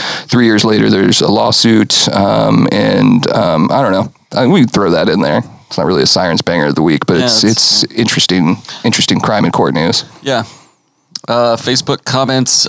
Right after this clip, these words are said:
Speaker 2: of the week. I've got a lot of 'em. I don't know if I like any of 'em that much. Uh, on a story of Joe Kent's, uh, meeting in Honolaska, the comment was, "The only Nazis I've ever seen is the L G B communist."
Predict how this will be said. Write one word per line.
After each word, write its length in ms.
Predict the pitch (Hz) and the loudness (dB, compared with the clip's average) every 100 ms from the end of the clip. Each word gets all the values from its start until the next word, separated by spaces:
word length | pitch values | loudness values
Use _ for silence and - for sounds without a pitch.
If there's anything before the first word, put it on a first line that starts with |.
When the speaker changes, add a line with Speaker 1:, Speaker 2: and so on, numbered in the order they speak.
| - | -2
Speaker 2:
of 640 | 120 127 120 113 76 101 | 0 0 0 -2 -4 -2
the 120 | 104 | -2
week. 480 | 107 95 120 220 - - - - _ _ _ | 0 0 -2 -2 -8 -12 -12 -18 _ _ _
I've 180 | - 120 | -8 -6
got 140 | 123 170 | -2 0
a 40 | |
lot 280 | 117 117 127 | 0 0 0
of 60 | |
'em. 220 | 123 127 127 | 0 0 0
I 100 | 214 | 0
don't 100 | 147 | 0
know 80 | |
if 100 | 95 - | 0 -2
I 20 | |
like 240 | - 87 101 | -4 -4 -4
any 160 | 104 107 | -2 0
of 80 | |
'em 120 | 104 107 | -2 -2
that 140 | 107 | -2
much. 440 | 104 104 104 - - _ _ _ _ _ _ _ _ - | -2 -2 -2 -6 -8 _ _ _ _ _ _ _ _ -6
Uh, 520 | 110 110 107 104 101 - - - | -2 0 0 0 -2 -4 -14 -8
on 160 | 113 | -4
a 60 | 113 | -2
story 420 | - 127 123 120 | 0 0 2 2
of 280 | 117 104 - | 0 -2 -6
Joe 260 | - 123 117 | -4 -2 -2
Kent's, 540 | - 113 110 - - | -2 -2 -2 0 0
uh, 280 | 110 107 104 | 0 0 0
meeting 360 | 110 117 120 | 2 2 2
in 80 | 110 | 0
Honolaska, 760 | 110 113 110 117 131 - 131 127 | 0 0 0 0 -2 -2 -2 -2
the 80 | 110 | -4
comment 360 | 123 120 117 | -2 -2 0
was, 200 | 113 107 | -2 -2
"The 100 | 113 | -2
only 180 | 123 123 | 0 0
Nazis 400 | 123 127 123 113 | 0 0 0 0
I've 220 | 123 156 | 0 0
ever 160 | 120 101 | 0 0
seen 300 | - 117 127 | 0 2 2
is 140 | 110 | 0
the 120 | 107 110 | 0 0
L 120 | 120 | 0
G 160 | 110 113 | -2 -2
B 160 | 113 | -2
communist." 720 | 104 139 143 147 139 - - | -2 -2 0 0 0 -2 -4